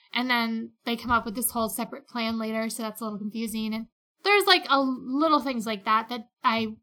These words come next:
would agree make it feel like there are some scenes missing here, but I don't know if those scenes would have actually improved our understanding of the characters, because I do think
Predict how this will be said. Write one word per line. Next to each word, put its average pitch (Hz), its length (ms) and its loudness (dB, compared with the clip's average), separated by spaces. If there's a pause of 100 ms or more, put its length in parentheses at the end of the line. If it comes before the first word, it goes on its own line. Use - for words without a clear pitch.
(140)
would 311 140 2
agree 320 280 4
make 262 220 -4
it 233 100 -12
feel 269 200 -2
like 240 180 -2
there 233 100 -2
are 226 60 -2
some 254 160 -6
scenes 294 440 -6
missing 370 360 -2
here, 392 240 -2 (800)
but 269 320 8 (600)
I 277 160 6
don't 277 380 2
know 254 180 2
if 233 140 -4
those 247 220 -2
scenes 226 240 -4
would 233 100 -2
have 247 100 -8 (100)
actually 233 600 -4
improved 294 440 -4
our 247 100 0
understanding 226 580 -4
of 202 80 -8
the 190 60 -20
characters, 214 540 -6
because 196 220 -8
I 202 140 -6 (120)
do 233 200 -2
think 214 340 -8